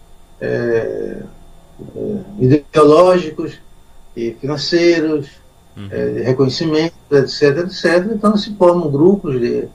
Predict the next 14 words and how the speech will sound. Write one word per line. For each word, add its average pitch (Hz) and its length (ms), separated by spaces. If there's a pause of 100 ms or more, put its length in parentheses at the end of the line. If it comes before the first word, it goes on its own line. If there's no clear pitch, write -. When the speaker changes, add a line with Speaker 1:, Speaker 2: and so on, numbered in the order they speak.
(380)
Speaker 1:
grupos 139 420
de 120 320
intelectuais, 127 880
corporações 165 800
intelectuais, 135 840 (420)
que - 80
às 320 140
vezes 294 180
eles 320 180
são 269 760
avessas 208 640
a 170 120
essa 160 200
discussão 165 680